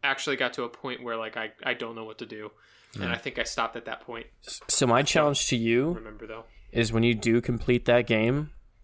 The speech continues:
Speaker 3: really challenge yourself and play Blue Shift and Opposing Forces, the two expansions that came out for that game.
Speaker 1: I heard they, I heard one was good, the other one was terrible.
Speaker 2: Hmm.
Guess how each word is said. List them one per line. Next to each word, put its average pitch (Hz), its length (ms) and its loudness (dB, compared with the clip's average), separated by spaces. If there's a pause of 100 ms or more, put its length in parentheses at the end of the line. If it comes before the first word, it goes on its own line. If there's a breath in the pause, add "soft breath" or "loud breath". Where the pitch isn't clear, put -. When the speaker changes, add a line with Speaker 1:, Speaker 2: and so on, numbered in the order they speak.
Speaker 3:
really 117 460 2
challenge 123 460 4
yourself 104 440 2
and 104 120 -6
play 107 180 0
Blue 107 300 0
Shift - 460 0
and 117 120 -6
Opposing 104 400 0
Forces, 104 520 -6
the 101 100 -10
two 110 140 -2
expansions 104 580 -4
that 117 80 0
came 120 160 0
out 120 80 -2
for 131 80 -2
that 127 160 2
game. 131 220 0
Speaker 1:
I 135 80 0
heard 139 200 -8
they, 135 220 0
I 135 120 0
heard 170 220 2
one 151 140 0
was 147 160 -4
good, 117 260 -2
the 113 120 -4
other 110 100 -6
one 107 100 -16
was 101 160 -16
terrible. 104 380 -14
Speaker 2:
Hmm. 120 120 -2